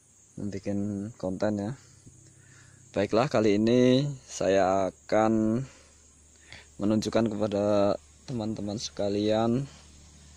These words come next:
cara-cara perawatan tanaman kopi. Salah satunya yaitu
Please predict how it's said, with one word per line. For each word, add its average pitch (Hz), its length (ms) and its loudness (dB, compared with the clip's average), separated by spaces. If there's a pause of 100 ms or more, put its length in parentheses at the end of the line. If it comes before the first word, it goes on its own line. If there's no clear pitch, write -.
(680)
cara-cara 104 640 0
perawatan 104 720 0
tanaman 101 400 0
kopi. 113 480 0 (1300)
Salah 104 320 4
satunya 110 640 0
yaitu 113 800 0